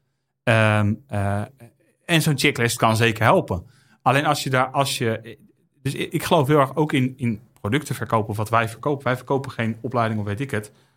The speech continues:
Ehm, ehm, wij, we, we, wat mensen nodig hebben is een proces. En help mensen het denkproces door. En, en dat doe je met je show bijvoorbeeld. Dat vind ik zo gaaf. Ik heb natuurlijk een hele e-,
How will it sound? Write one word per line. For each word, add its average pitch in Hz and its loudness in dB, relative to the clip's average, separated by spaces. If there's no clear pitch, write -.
Ehm, 104 2
ehm, 104 -6
wij, 131 0
we, 135 -6
we, 139 -6
wat 135 0
mensen 151 0
nodig 185 4
hebben 131 0
is 117 -4
een 107 -6
proces. - -2
En 127 4
help 160 6
mensen 151 4
het 120 2
denkproces 123 2
door. - -20
En, 123 -6
en 123 0
dat 156 4
doe 175 4
je 143 4
met 127 2
je 113 -2
show 208 2
bijvoorbeeld. 104 0
Dat 110 -2
vind 131 -4
ik - -8
zo 107 -6
gaaf. 104 -2
Ik - -2
heb 131 2
natuurlijk 113 0
een 101 -2
hele 123 0
e-, 135 -6